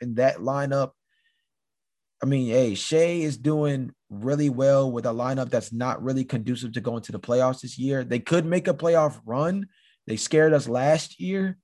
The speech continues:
<laughs> by catching us slipping, but they were also built a little bit better. You tell me that he's a part of this New York team in the East. Boy,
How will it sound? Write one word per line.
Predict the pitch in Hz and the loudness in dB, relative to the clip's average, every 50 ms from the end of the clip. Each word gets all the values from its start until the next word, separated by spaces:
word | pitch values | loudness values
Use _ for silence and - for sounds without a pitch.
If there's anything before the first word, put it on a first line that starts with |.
| _ _ | _ _
<laughs> | _ _ | _ _
by | - 147 147 151 143 | 0 2 4 2 2
catching | 147 - 180 160 - 175 170 | 2 2 0 0 0 -2 -6
us | 165 165 151 - | -6 -6 -6 -4
slipping, | 165 170 175 175 180 190 185 165 | -2 -2 -2 -2 -2 -2 -2 -2
but | 139 131 | -2 -2
they | 131 131 135 | 0 0 2
were | 135 117 | 4 4
also | 110 127 110 - 127 110 | 4 4 4 2 -2 -4
built | 104 107 101 113 131 160 | -4 -4 -4 -4 -2 -2
a | 156 | 0
little | 147 143 139 131 | 0 0 0 0
bit | 120 120 107 98 | -2 -4 -4 -4
better. | 107 110 113 127 151 180 196 190 _ _ _ _ _ _ _ _ _ _ _ _ _ _ _ _ _ _ _ _ _ _ _ _ _ _ _ _ _ _ _ _ _ _ | -4 -2 -2 -2 -2 -2 -4 -8 _ _ _ _ _ _ _ _ _ _ _ _ _ _ _ _ _ _ _ _ _ _ _ _ _ _ _ _ _ _ _ _ _ _
You | - 127 | -2 0
tell | 139 165 208 185 | 4 4 4 4
me | 180 175 | 6 6
that | 165 160 | 6 4
he's | 156 156 143 | 4 4 2
a | 160 | 2
part | 151 156 151 143 | 4 4 4 4
of | 131 | 4
this | 143 139 120 | 2 0 -2
New | 135 143 | -2 -2
York | 139 139 135 131 - | -2 -2 -2 -4 -4
team | - 147 135 131 127 | -6 -6 -4 -4 -4
in | |
the | 113 107 101 | -6 -6 -6
East. | - 110 139 156 165 160 147 147 - - - _ _ _ _ _ _ _ _ _ _ _ _ _ _ _ _ _ _ _ _ _ _ _ _ _ _ _ _ - | -4 -4 -2 -2 -2 -4 -6 -8 -10 -14 -20 _ _ _ _ _ _ _ _ _ _ _ _ _ _ _ _ _ _ _ _ _ _ _ _ _ _ _ _ -12
Boy, | - 95 107 127 127 120 104 92 90 85 - | -8 -4 0 2 2 2 2 0 -2 -6 -10